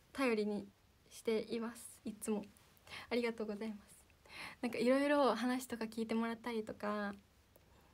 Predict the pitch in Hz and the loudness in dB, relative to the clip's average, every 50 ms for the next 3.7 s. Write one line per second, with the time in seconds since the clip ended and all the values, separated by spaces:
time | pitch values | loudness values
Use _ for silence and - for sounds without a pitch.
0 | _ _ - - - 233 226 220 214 208 202 - - - _ _ _ - - 240 | _ _ -14 -6 -4 -2 0 0 0 0 -2 -6 -8 -16 _ _ _ -6 -6 -6
1 | 226 - - 254 - - _ _ _ - 226 226 226 214 202 202 214 - - - | -6 -4 -8 -8 -8 -8 _ _ _ -2 0 2 2 2 0 -2 -4 -6 -10 -20
2 | _ _ _ - - - - 294 294 - 370 370 349 359 370 - 302 294 285 269 | _ _ _ -20 -4 2 2 2 6 6 6 8 10 10 12 12 12 10 10 6
3 | 277 285 285 - - - 240 226 226 226 - - - | 4 2 0 -6 -2 4 4 4 6 4 0 -4 -4